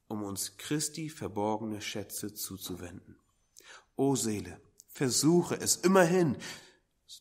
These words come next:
Du wirst bald erfahren, dass Christi Gnade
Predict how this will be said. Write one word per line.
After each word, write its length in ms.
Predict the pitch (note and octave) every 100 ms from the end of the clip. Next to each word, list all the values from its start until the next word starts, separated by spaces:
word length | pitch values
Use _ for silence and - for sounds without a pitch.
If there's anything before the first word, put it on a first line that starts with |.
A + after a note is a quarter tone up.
| -
Du 220 | C#3+ C3
wirst 380 | B2+ D3+ D#3 -
bald 280 | C3 D3+ -
erfahren, 600 | C3+ - A2 G#2 G2 G#2+
dass 220 | G#2 -
Christi 420 | - F#3+ F#3 F3
Gnade 560 | D3 C3+ B2 A#2+ A#2+